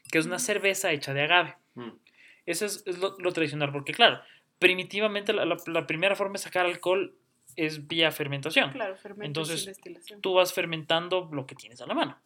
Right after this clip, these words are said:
Speaker 2: Ujú.
Speaker 1: Entonces, hay en Escocia mucha cebada, un poco de trigo,
Speaker 2: Claro.
Speaker 1: fácil fermentar. La, la cebada es, eh, uno de los, eh, de los granos que germina con más facilidad, por consecuencia genera más azúcar,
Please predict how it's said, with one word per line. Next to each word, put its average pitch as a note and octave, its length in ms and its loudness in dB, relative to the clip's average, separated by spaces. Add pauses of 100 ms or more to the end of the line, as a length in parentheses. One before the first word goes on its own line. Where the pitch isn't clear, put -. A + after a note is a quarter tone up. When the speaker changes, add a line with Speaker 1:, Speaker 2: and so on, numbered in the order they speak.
(260)
Speaker 2:
Ujú. - 200 -14
Speaker 1:
Entonces, C3+ 400 -6
hay C3 220 -4
en C#3 100 -4
Escocia C3+ 1000 -2
mucha C#3 380 -6
cebada, C3+ 640 -2 (140)
un - 60 -20
poco - 220 -16
de A#2 80 -12
trigo, C#3 540 -6 (120)
Speaker 2:
Claro. A3 300 -16 (160)
Speaker 1:
fácil C#3+ 200 -16
fermentar. E3+ 640 -2 (120)
La, C3+ 160 -10
la C3+ 140 -6
cebada C3 440 -2
es, C3+ 200 -10 (460)
eh, C#3 520 -6 (120)
uno D3 520 -8
de C#3+ 80 0
los, B2+ 240 -6
eh, - 240 -12 (460)
de C#3+ 100 0
los C#3 140 -2
granos D3 320 6
que D3 240 -2 (400)
germina D#3 580 0
con C#3 140 -8
más C#3+ 180 -2
facilidad, C#3 460 -2
por - 140 -10
consecuencia C#3 500 -6
genera C3+ 240 -6
más C#3+ 180 -4
azúcar, D#3 400 -4